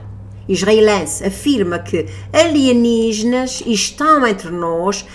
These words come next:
mas a humanidade não está preparada para a revelação", e apresenta-se com um demónio destes assim.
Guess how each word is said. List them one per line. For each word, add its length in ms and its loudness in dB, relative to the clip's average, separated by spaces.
mas 220 4
a 60 6
humanidade 680 4
não 140 4
está 260 2
preparada 520 4
para 160 2
a 20 4
revelação", 640 2
e 100 6
apresenta-se 680 2
com 380 6
um 120 6
demónio 440 6
destes 320 4
assim. 340 -6